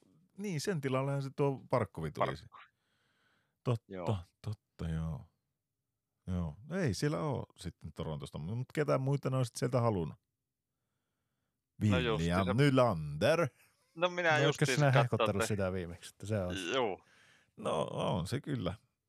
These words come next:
Speaker 1: Kyllä mä ennemmin Nylanderi ottaisin tuonne, kun tota noin niin, esimerkiksi tuon Larkkinin, mutta, tai Suzuki Montrealista, mutta sepä ei taida olla meidän päätettävissä. Toinen, mitä mä mietin, niin tuo Va-, Vladimir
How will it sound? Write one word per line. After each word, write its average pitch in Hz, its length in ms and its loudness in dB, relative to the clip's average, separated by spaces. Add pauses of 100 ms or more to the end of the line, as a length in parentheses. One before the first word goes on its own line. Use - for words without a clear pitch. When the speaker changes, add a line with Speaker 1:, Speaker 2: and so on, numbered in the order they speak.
(300)
Speaker 1:
Kyllä 104 180 6
mä 98 200 4
ennemmin 104 340 0
Nylanderi 98 520 0
ottaisin 78 400 -6
tuonne, 78 320 -4
kun 78 100 -8
tota 73 260 -8
noin 73 300 -4
niin, 73 360 -4 (1040)
esimerkiksi 73 500 -6
tuon 73 200 -4
Larkkinin, - 540 -6
mutta, - 260 -14 (340)
tai 76 120 -2
Suzuki 73 520 -8 (340)
Montrealista, - 640 -12
mutta 92 280 -8 (280)
sepä 67 340 -8
ei 71 80 -6
taida 69 260 -6
olla 65 200 -6 (1300)
meidän 113 320 4
päätettävissä. 80 640 -2
Toinen, 135 320 2
mitä 120 180 2
mä 113 140 0
mietin, 107 340 0
niin 92 160 -4
tuo 95 200 0
Va-, 101 120 4 (100)
Vladimir 101 460 0